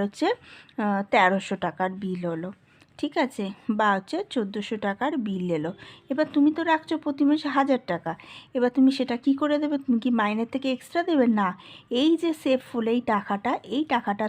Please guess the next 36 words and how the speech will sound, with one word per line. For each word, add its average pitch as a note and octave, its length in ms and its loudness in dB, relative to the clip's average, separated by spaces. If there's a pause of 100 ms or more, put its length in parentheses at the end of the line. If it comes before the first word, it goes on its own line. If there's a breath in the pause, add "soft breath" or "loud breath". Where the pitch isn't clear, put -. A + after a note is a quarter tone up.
কিন্তু G3+ 280 2 (120)
তুমি A#3+ 180 0 (140)
অ্যাড G#3 220 0 (140)
করে, G#3+ 220 -2 (420 loud breath)
হাজার G#3+ 300 0
টাকার A#3 280 -2
সাথে G#3+ 200 -2 (120)
তিনশো G#3+ 340 0
টাকা G#3 160 -6 (140)
অ্যাড A3+ 280 -2
করে C4+ 220 -2
তুমি G#3 140 0 (120)
গরমকালে F#3+ 420 -2 (100)
পে A#3 100 -2 (120)
করে F#3+ 240 -2
দিলে, F#3 140 -6 (420 loud breath)
মানে A#3 160 2 (120)
আমাদের A#3 300 -2 (100)
যে D4 80 -2 (140)
তিন B3+ 180 4 (180)
মাস, A3+ 260 -2 (640 soft breath)
আমাদের A3 340 -2 (120)
তিন B3+ 160 6 (120)
মাস A#3+ 160 2 (140)
যেমন A3 340 -2
হচ্ছে A3+ 180 -6 (120)
ইলেকট্রিক G#3+ 480 -4
শীতকালে A3+ 480 -4 (140)
কম A3+ 160 0 (140)
আসে G3 200 -6 (120)
বিল, C4 160 -2 (180)
মানে A3+ 140 -2 (120)
গরমের C#4+ 420 0
তুলনায় G3+ 460 -2
কম F#3+ 200 -2
আসে, G3+ 160 -12